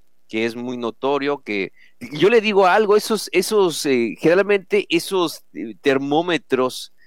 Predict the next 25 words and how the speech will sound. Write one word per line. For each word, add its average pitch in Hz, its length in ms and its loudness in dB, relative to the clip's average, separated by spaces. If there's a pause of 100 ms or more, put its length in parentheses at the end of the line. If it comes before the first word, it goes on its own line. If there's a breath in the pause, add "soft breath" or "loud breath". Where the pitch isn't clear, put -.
(300 soft breath)
a 107 180 2
las 113 300 0
entradas 147 400 0
de 147 80 0
los 123 180 0
establecimientos 123 800 -4
como 123 340 -4
que - 160 -4
el, 120 200 0 (440)
sí 269 460 0
y 196 60 0
no 180 320 0
le 185 160 0
pueden 156 500 0
dar 131 180 0
la 127 140 0
temperatura, 101 920 -4
¿eh? 127 80 0
O 117 100 -2
sea, 120 340 -2 (600 loud breath)
también 127 400 0
esa 196 160 0
es 196 140 -6
una 208 180 0
realidad. 98 560 -2